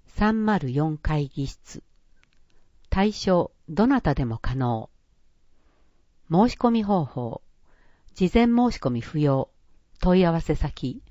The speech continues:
公立統制病院、がん相談支援センター。電話、零七零五零三八の六二七零。不妊、不育症治療支援のための相談。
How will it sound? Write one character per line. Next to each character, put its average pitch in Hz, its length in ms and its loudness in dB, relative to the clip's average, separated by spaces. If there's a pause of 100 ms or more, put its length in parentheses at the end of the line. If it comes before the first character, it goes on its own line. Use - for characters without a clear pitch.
(360)
公 226 240 6
立 226 280 -2
統 220 220 2
制 208 320 2
病 151 240 2
院、 110 140 -12 (640)
が 220 140 0
ん 214 120 -4
相 196 320 0
談 175 240 0
支 - 240 -6
援 165 160 0
セ - 200 -4
ン 131 60 -8
タ 110 360 -12 (760)
ー。 - 20 -2
電 202 260 4
話、 196 200 0 (480)
零 240 240 4
七 202 320 0
零 135 360 -2 (560)
五 240 280 8
零 226 240 2
三 143 240 0
八 131 320 -6
の 123 220 -4 (440)
六 156 340 0
二 226 260 2
七 127 380 -4
零。 127 280 -4 (1300)
不 208 200 0
妊、 254 340 2
不 - 160 -2
育 254 220 0
症 240 320 4
治 - 140 -6
療 214 200 6
支 214 220 -4
援 170 160 0
の 127 100 -6
た 131 120 -2
め 131 120 -2
の 104 100 -6
相 139 320 -2
談。 113 240 -4